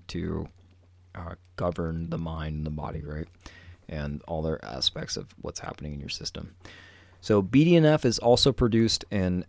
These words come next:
exercising muscle tissue, where it plays a role in muscle repair and the growth of new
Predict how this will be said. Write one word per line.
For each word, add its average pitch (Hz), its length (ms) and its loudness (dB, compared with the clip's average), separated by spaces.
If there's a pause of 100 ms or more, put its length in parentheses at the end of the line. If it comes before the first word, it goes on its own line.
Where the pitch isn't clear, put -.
exercising 98 760 0
muscle 98 300 0
tissue, 147 420 0
where 107 180 0
it - 100 -8
plays 104 420 0
a 98 60 -2
role 95 260 2
in 95 80 0
muscle 98 320 0
repair 95 340 -2
and 90 120 -4
the 90 40 -6
growth 90 320 -2
of - 160 -10
new 85 300 -4